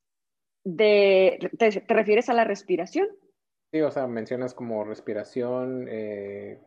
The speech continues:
Speaker 2: como de fuego,
Speaker 1: Ajá.
Speaker 2: hay como a-, algunas otras, me imagino, ¿o, o no?
Speaker 1: Ah, sí. Sí, sí, sí. Cuando haces ejercicios de respiración, hay ejerci-, ejercicios de respiración para calentar el cuerpo,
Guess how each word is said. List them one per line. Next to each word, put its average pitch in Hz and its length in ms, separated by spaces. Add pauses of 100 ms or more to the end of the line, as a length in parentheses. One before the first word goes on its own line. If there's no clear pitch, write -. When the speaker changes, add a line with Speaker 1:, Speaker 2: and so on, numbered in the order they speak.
(140)
Speaker 2:
como 107 220
de 98 120
fuego, 160 680 (1200)
Speaker 1:
Ajá. 123 80
Speaker 2:
hay 117 80
como 127 260
a-, 117 140
algunas 113 500
otras, 139 320
me 123 100
imagino, 165 540
¿o, 127 240 (360)
o 107 40
no? 104 240
Speaker 1:
Ah, 247 140
sí. 214 400 (140)
Sí, 254 180
sí, 240 140
sí. - 280 (300)
Cuando 247 340
haces 254 240
ejercicios 294 460
de 262 80
respiración, 220 840
hay 220 160
ejerci-, 220 440
ejercicios 202 640
de 233 80
respiración 202 760
para 185 360
calentar 170 580
el 226 140
cuerpo, - 480